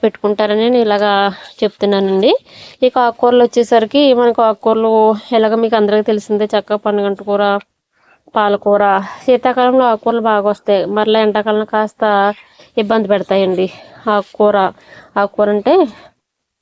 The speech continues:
పాలకూర, చుక్కకూర, తోటకూర. తోటకూర బాగా వస్తుందండి, తోటకూర కూడా బాగా పెట్టుకోవచ్చు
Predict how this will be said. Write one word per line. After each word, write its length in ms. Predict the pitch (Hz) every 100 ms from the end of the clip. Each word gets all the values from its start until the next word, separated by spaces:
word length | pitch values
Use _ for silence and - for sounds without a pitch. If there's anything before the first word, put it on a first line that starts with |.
| -
పాలకూర, 460 | 214 196 - 196 196 - -
చుక్కకూర, 480 | 220 - 185 196 196 - - - - - _
తోటకూర. 460 | - 240 233 208 190 185
తోటకూర 360 | 247 247 240 262 247
బాగా 160 | 226 190 190
వస్తుందండి, 460 | - 185 185 180 175 - - - -
తోటకూర 420 | 214 202 - 196 -
కూడా 160 | 208 - _ _ - _ _
బాగా 240 | 226 214 196
పెట్టుకోవచ్చు 540 | 202 - 190 190 190